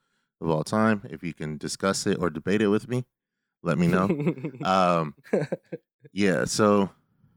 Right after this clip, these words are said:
Speaker 1: uh, first, I guess I would say, what's your favorite donut, like, in general? 'Cause I did pick a
Speaker 2: Uh,
Speaker 1: variety of different ones,
Speaker 2: okay,
Speaker 1: so it's like
Speaker 2: uh, oh, man, it gotta be, like, chocolate. It'll be, like, chocolate.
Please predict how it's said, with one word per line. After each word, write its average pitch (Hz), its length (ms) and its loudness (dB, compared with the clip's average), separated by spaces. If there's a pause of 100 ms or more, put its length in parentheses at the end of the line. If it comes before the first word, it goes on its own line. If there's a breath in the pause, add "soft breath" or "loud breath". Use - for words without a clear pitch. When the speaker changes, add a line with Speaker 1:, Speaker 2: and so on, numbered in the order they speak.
(240)
Speaker 1:
uh, 87 340 0 (540)
first, - 540 2 (1500)
I 95 120 -2
guess 92 280 -4
I 101 60 2
would 90 160 0
say, 95 200 0
what's 85 300 0
your - 60 2
favorite 95 300 0
donut, 85 280 0 (100)
like, 80 360 -6 (400)
in 82 140 -6
general? 78 320 -2 (560)
'Cause 92 120 0
I 156 160 4
did 131 240 4
pick 131 100 4
a 131 120 4
Speaker 2:
Uh, 135 120 4
Speaker 1:
variety 92 380 4
of 101 100 2
different 92 320 -2
ones, 110 300 0
Speaker 2:
okay, 113 280 2
Speaker 1:
so - 100 0
it's 127 280 4
like - 20 4
Speaker 2:
uh, 123 340 2 (420)
oh, 160 200 -2
man, 135 300 0
it 127 60 0
gotta 160 320 4
be, 147 200 4
like, 131 280 4
chocolate. 147 580 2 (580)
It'll 113 120 -8
be, 117 100 -2
like, 107 140 -4
chocolate. 117 520 -6